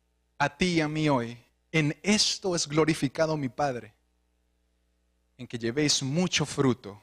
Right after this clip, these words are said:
y seáis así mis discípulos". ¿Dónde está ese lugar donde pasas tiempo con Jesús?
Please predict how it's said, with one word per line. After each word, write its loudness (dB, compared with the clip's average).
y -8
seáis 0
así 0
mis -6
discípulos". -8
¿Dónde 2
está -2
ese 0
lugar -2
donde 0
pasas -2
tiempo -2
con -14
Jesús? -4